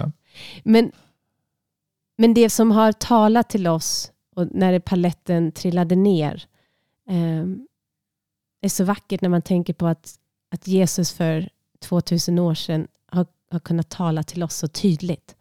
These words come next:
Speaker 1: Mm.
Speaker 2: Att min, mina välsignelser sträcker längre än vilken förmaning eller, ja,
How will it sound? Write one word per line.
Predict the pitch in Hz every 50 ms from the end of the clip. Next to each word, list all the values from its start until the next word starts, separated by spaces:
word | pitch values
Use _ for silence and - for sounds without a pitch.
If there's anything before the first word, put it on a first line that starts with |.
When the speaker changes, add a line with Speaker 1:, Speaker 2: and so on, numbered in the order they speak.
| _
Speaker 1:
Mm. | 202 156 123 113 110 107 107 117 _ _ _ _ -
Speaker 2:
Att | 170 165 156 - _ - - _ _ _ _ _ _ _ _ _ _ _ _ -
min, | 185 185 185 180 180 - -
mina | 190 180 175 170 175
välsignelser | 170 175 165 - - 214 202 190 190 180 170 - - - 156 147 147
sträcker | - - - - 143 - - - 156
längre | 156 165 165 160 165 165 165 156 - 175 160 - _ _
än | - 160 151 165 165 170 156 - _ _ _ _
vilken | 175 165 175 165 - - - 160 147
förmaning | - - 160 156 156 160 156 151 160 165 156 156 165 160
eller, | 160 156 156 147 147 147 147 _ _ _ _ _ _ _ _ _ _ _ _ _ _
ja, | 180 165